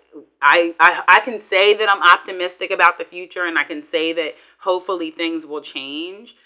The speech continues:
But when you get an outcome like that, I just feel like it's, it's a step back, it's regression, and it doesn't look good on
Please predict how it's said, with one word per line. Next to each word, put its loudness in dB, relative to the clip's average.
But -2
when -6
you -14
get -4
an -8
outcome 2
like -8
that, 4
I 0
just -16
feel -8
like -4
it's, -8
it's -10
a -14
step -6
back, -2
it's -12
regression, -6
and -14
it -20
doesn't -12
look -16
good -12
on -16